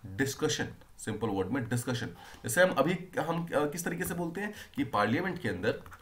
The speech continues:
रूलर्स, रू-, सॉरी, रूलिंग पार्टी और अपोजिशन पार्टी दोनों के बीच में एक डिबेट होना चाहिए, एक डिस्कशन होना चाहिए, राइट? ये सब चीजें होनी चाहिए। तो ये शो करता है कि debate and discussion actually kind of deliberative democracy का part है। So India को भी आप कह सकते हैं, India भी एक type का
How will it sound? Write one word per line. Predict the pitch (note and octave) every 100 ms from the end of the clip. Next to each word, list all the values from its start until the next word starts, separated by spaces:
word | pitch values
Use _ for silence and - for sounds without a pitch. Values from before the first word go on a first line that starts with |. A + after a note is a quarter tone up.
| -
रूलर्स, | A2 B2+ G3 G#3+ -
रू-, | C3+ C#3+
सॉरी, | - C3
रूलिंग | A2 D3 F#3
पार्टी | F#3 F#3 A3+ - -
और | -
अपोजिशन | F3 G3 E3+ F#3+
पार्टी | B2 G2+ E2+ - -
दोनों | C#3 G3+
के | G3
बीच | A#2+ A2+
में | E3+
एक | E3 B2
डिबेट | - A#2+ F3+ F3
होना | A#2 G#2
चाहिए, | F2+ F2+ G#2
एक | A#2
डिस्कशन | G#2 C3+ F#3+ F3+ F3+
होना | G#2+
चाहिए, | F#2+ F2+ - - - -
राइट? | G3+ A3 - -
ये | G3+
सब | A3+
चीजें | G#3+ F#3
होनी | G3+ G3
चाहिए। | G3 G3+
तो | A#3+ - -
ये | A#2+ A3+
शो | G#3
करता | C3 F2 F2
है | A#2+
कि | D3+ A#2
debate | C3+ D#3+
and | D3+ B2
discussion | - D#3+ - - -
actually | C#3+ - G#3+ G#3+
kind | G2 G#2
of | E3+ G#2+ G2
deliberative | D3 F3+ F#3+ F#3+ G3 B2+
democracy | A#2+ A#2+ C3
का | A#2
part | D#2+ F2
है। | - - - - - C#3
So | -
India | C#3+ F#3+
को | A3 F#3
भी | F3
आप | -
कह | A#2
सकते | A2+ - B2
हैं, | A#2+
India | G#2+ G#2
भी | A2
एक | G#2+
type | G#2 G2+
का | F#3